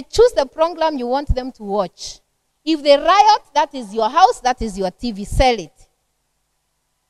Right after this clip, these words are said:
Because you also don't, I don't think you can die if you don't watch T V.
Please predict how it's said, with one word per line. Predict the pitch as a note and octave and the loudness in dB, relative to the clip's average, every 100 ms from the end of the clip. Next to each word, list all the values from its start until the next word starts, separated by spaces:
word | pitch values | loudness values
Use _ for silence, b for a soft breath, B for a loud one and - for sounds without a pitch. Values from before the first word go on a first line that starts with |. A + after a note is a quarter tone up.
| _ _ _ _ _ _ _ _ | _ _ _ _ _ _ _ _
Because | C4 B3 | -8 -4
you | B3+ | -4
also | - C#4+ | -4 -6
don't, | G#3 C4 C4 | -2 -2 -2
I | A3 | -4
don't | G#3+ E4 | -4 -6
think | C4+ D4+ | -8 -10
you | C4+ | -8
can | G#3 F#3+ | -8 -4
die | A#3+ | -4
if | B3 A#3+ G#3+ | -4 -6 -14
you | |
don't | F#3 A#3 B3 | -14 -14 -14
watch | G3 - - | -18 -18 -20
T | |
V. | C#4 | -20